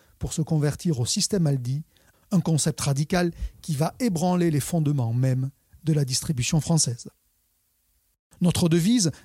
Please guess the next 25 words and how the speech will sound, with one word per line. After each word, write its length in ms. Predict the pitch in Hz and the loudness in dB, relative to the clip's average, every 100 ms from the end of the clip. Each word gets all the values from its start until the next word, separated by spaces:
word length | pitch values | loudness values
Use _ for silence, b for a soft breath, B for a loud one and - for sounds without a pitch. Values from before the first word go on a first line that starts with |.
| - | -4
résume 420 | 143 143 170 147 | 0 4 4 4
sobrement 540 | - 180 135 156 165 | 2 0 0 2 2
le 80 | 147 | 0
prospectus 500 | - 147 - 123 143 | 0 -4 -4 -4 -4
d'Aldi : 420 | 139 156 165 226 233 _ _ _ | 0 0 2 0 -2 _ _ _
choix 380 | - - 196 | -4 0 2
limité, 540 | 247 233 214 - 202 214 - _ _ - | 4 4 2 2 -2 -2 -12 _ _ -10
produit 320 | 240 226 240 | -2 2 2
de 80 | 214 | 2
qualité, 640 | - 180 165 180 160 170 _ _ _ 151 | 2 0 0 0 0 -2 _ _ _ -2
bas 160 | 175 | -2
prix. 240 | 185 139 110 _ _ _ _ _ _ _ _ _ _ _ - | 0 -4 -4 _ _ _ _ _ _ _ _ _ _ _ -10
Ce 100 | - | -8
prospectus 600 | - 127 156 - 208 - | -2 0 0 0 0 2
est 60 | |
largement 480 | 156 175 143 170 170 | 2 2 2 2 4
distribué 500 | 160 151 - 147 143 | 2 0 0 0 2
à 80 | 131 | 2
Croix 420 | - - 185 185 b b b | 0 0 2 0 b b b
peu 180 | - 233 | -2 0
avant 180 | 190 180 | 2 2
l'ouverture 500 | 170 156 143 - 185 | 2 2 -2 0 0
du 120 | 151 | 0
premier 400 | - 120 160 165 | -2 0 2 4
magasin. 480 | 160 151 143 139 117 | 2 0 0 0 -2